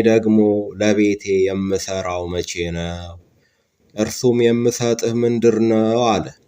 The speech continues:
ያዕቆብም አለ፣ «ምንም አትሰጠኝ። ይህንም ነገር ብታደርግልኝ እንደገና በጎችህን አበላለሁ፣ እጠብቃለሁ። ዛሬ በመንጎች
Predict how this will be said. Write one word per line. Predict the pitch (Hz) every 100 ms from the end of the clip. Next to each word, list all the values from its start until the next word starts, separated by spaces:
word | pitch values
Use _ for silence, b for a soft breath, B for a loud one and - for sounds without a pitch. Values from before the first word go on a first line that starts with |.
| _ _ 87
ያዕቆብም | 92 104 110 - 113 120 120 113
አለ፣ | 98 78 64 _ _ _ _ -
«ምንም | 101 123 131 131
አትሰጠኝ። | 113 - 104 92 78 69 _ - _ _ _ _ -
ይህንም | 90 110 113 117 117
ነገር | 117 113 110 110
ብታደርግልኝ | 110 - 107 104 98 101 98 104 101 107 110 107 B B B -
እንደገና | 98 101 107 104 104 98 90 65
በጎችህን | 85 104 107 104 - - 95 95 85 - -
አበላለሁ፣ | 98 95 95 90 85 78 73 - _ _ -
እጠብቃለሁ። | 92 110 101 104 - 107 98 87 80 73 - _ b b b b -
ዛሬ | 107 113 117 120 120 117 - _ _ -
በመንጎች | 113 117 120 117 117 117